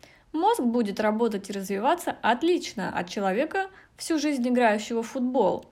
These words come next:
с характерными для музыкального человека нейронными связями, которые нарабатываются в ходе, э, всей жизни. Но особенно интенсивное их, э, конструирование идёт в детстве.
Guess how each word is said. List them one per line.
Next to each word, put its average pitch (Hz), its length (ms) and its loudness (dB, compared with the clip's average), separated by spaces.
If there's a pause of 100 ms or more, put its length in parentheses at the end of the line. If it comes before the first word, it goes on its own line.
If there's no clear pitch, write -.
(520)
с - 100 -18
характерными 339 760 0
для 262 560 2
музыкального 208 760 0
человека 185 920 -2 (100)
нейронными 214 580 2
связями, 240 600 -2 (380)
которые 349 340 -2
нарабатываются 202 680 0
в - 60 -14
ходе, 202 420 -2 (760)
э, 185 200 -4
всей 214 260 0
жизни. 185 380 -4 (720)
Но 226 120 -2
особенно 214 520 0 (180)
интенсивное 202 720 -2
их, 185 160 -10
э, 170 320 -2
конструирование 208 1000 -2
идёт 190 420 -2
в 196 80 -8
детстве. 196 480 -8